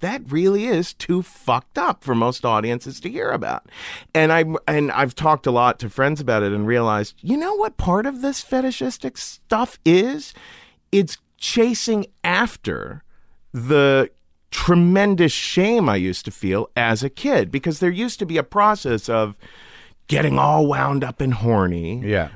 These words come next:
Speaker 1: masturbating, and then feeling like, "Oh my God," you know, like, shaking, like, Where am I?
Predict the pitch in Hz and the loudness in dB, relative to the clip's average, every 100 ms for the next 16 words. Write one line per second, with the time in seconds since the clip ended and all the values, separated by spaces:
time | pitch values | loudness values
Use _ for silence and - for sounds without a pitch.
0 | 101 135 135 135 - 107 95 87 85 98 | -4 -2 0 -2 -2 -2 0 -2 -4 -6
1 | 107 123 131 123 123 135 127 123 117 110 | -4 0 2 0 0 0 2 2 0 0
2 | 107 - 135 139 135 131 120 107 98 90 | -2 -4 -2 0 2 2 2 0 -4 -6
3 | 87 92 - - 127 135 123 117 104 101 | -8 -12 -14 -6 -2 2 0 0 -2 -4
4 | 92 - - 135 160 170 123 101 98 98 | -6 -8 -6 0 0 0 -4 -2 -2 -4
5 | 104 120 131 127 117 | -2 2 2 2 -2